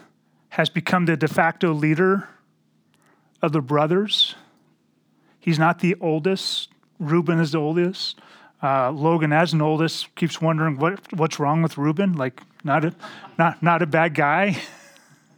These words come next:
<laughs> Why? But, but Judah's chutzpah and,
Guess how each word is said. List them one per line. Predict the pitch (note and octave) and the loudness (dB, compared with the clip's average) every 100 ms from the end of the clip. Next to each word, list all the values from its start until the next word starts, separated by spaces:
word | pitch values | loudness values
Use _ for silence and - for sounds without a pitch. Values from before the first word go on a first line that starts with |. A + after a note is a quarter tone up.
| _ - _ | _ -20 _
<laughs> | - _ _ - - - - - - - - | -20 _ _ -20 -18 -18 -18 -20 -20 -20 -10
Why? | F3 E3 F3 F3 E3+ E4 | -2 2 4 4 2 -2
But, | F3 G3+ A#3 - - _ - | 0 2 0 -6 -20 _ -12
but | C#3+ G3 F3 - _ _ _ _ - - A#3 | 2 4 4 -2 _ _ _ _ -20 -16 -10
Judah's | C#3 G#3 F#3+ D#3+ - - - _ - | 0 4 4 2 -4 -10 -20 _ -4
chutzpah | G3+ G#3 - B3 D4 A#3 - - _ _ _ _ _ _ _ _ _ _ _ _ _ _ _ _ _ | 0 0 0 0 0 -2 -10 -20 _ _ _ _ _ _ _ _ _ _ _ _ _ _ _ _ _
and, | G3+ F#3 F#3 F3+ F3 E3+ E3 C#3+ - | 0 2 4 2 2 2 0 -2 -8